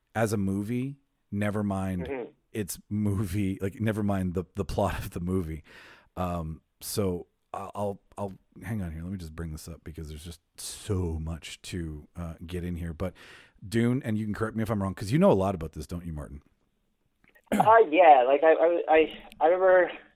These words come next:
Speaker 2: I was first exposed to it, um, just, uh, I guess as a kid watching the David Lynch re-, movie
Speaker 1: Yeah.
Speaker 2: adaptation. Um,
Speaker 1: Well,
Speaker 2: and
Speaker 1: it
Speaker 2: then
Speaker 1: is,
Speaker 2: I
Speaker 1: it
Speaker 2: got
Speaker 1: is,
Speaker 2: really,
Speaker 1: yeah,
Speaker 2: I,
Speaker 1: it is
Speaker 2: I
Speaker 1: the,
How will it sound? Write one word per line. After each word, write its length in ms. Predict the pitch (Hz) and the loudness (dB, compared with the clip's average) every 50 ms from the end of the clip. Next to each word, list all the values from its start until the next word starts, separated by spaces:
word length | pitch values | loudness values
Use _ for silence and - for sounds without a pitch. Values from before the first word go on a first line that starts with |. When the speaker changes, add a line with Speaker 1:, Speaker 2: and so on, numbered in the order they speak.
| _ _ _ - | _ _ _ 2
Speaker 2:
I 100 | 139 147 | 4 4
was 100 | 147 147 - | 4 4 2
first 200 | 170 156 - - | 0 0 2 2
exposed 440 | 151 151 - - 131 135 127 - - | -2 -2 0 0 0 0 0 -4 -4
to 120 | 143 131 127 | -4 -2 -2
it, 200 | 127 120 - _ - 113 | -2 -2 -4 _ -10 -6
um, 340 | 110 110 110 110 107 107 98 98 98 _ _ _ _ _ _ _ _ _ _ _ _ _ _ _ _ _ - | -4 -2 -2 -2 -4 -6 -10 -14 -20 _ _ _ _ _ _ _ _ _ _ _ _ _ _ _ _ _ -6
just, 200 | - 143 131 - _ - 127 | -4 -4 -4 -4 _ -6 -6
uh, 280 | 120 110 107 107 104 95 _ _ _ _ _ _ _ _ _ _ _ _ - 117 | -6 -6 -6 -10 -12 -14 _ _ _ _ _ _ _ _ _ _ _ _ -10 -8
I 40 | 117 | -4
guess 160 | 123 127 123 135 | -2 -2 -2 -2
as 80 | 123 113 | -4 -4
a 60 | 113 | -6
kid 320 | - - - 135 135 113 | -6 -6 -12 -12 -10 -4
watching 320 | 110 117 120 - - 135 123 | -2 -2 -2 -2 -4 -10 -10
the 80 | 123 120 | -10 -10
David 340 | - - 117 117 127 131 104 | -6 -6 -6 -4 -4 -6 -8
Lynch 260 | - 117 120 131 151 - - 165 | -8 -10 -10 -10 -10 -14 -12 -12
re-, 120 | 170 - _ _ _ _ - | -12 -14 _ _ _ _ -8
movie 400 | 156 185 185 175 214 226 233 254 - - | -6 -6 -4 -4 -6 -8 -10 -10 -6 -2
Speaker 1:
Yeah. 60 | 185 | 0
Speaker 2:
adaptation. 480 | 196 202 196 - 208 196 208 - 233 233 226 220 _ _ - - - - _ _ _ _ _ _ _ _ - | 0 0 0 -2 -6 -6 -6 -6 -8 -10 -10 -12 _ _ -12 -12 -12 -12 _ _ _ _ _ _ _ _ -4
Um, 560 | 120 113 113 113 113 117 113 113 110 107 107 - _ _ - | -2 0 2 2 2 2 0 -2 -4 -8 -12 -20 _ _ 0
Speaker 1:
Well, 100 | - 107 101 | 2 4 6
Speaker 2:
and 80 | 98 | 6
Speaker 1:
it 20 | 117 | 6
Speaker 2:
then 40 | - | 6
Speaker 1:
is, 60 | - | 6
Speaker 2:
I 40 | - | 4
Speaker 1:
it 40 | 135 | 4
Speaker 2:
got 140 | 156 143 139 | 6 6 6
Speaker 1:
is, 100 | 123 110 | 6 6
Speaker 2:
really, 200 | 151 147 143 143 | 2 0 2 2
Speaker 1:
yeah, 100 | 113 104 | 2 2
Speaker 2:
I, 40 | 98 92 | 2 2
Speaker 1:
it 80 | 90 | 2
is 260 | 101 95 90 82 82 | 0 0 0 -2 -6
Speaker 2:
I 20 | 82 | -8
Speaker 1:
the, 240 | 82 80 78 76 | -8 -8 -8 -10